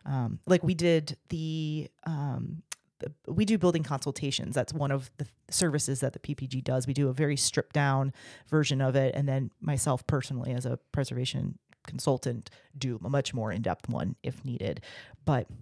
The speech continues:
we do, um, kind of stripped down building consultations, and we did one for the town of Carthage before they sold the Buggy Building to Southern Pines Brewing. So I was able to go in there and kinda help the,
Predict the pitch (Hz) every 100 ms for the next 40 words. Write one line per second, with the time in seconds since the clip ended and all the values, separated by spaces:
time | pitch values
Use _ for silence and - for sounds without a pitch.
0 | - 160 160 139 147 143 135 143 - -
1 | 143 78 - 156 - - - 147 143 -
2 | 147 - 151 135 131 147 - - 190 185
3 | 151 139 143 131 143 139 139 143 139 135
4 | 143 139 139 127 - 160 170 135 131 -
5 | - - - 165 - 160 151 139 147 139
6 | 135 160 170 147 139 131 131 135 - -
7 | - 139 131 135 - - 73 67 170 -
8 | - - - 160 151 160 156 147 143 151
9 | 151 160 151 139 135 - 143 156 135 131
10 | 139 - _ _ _ _ -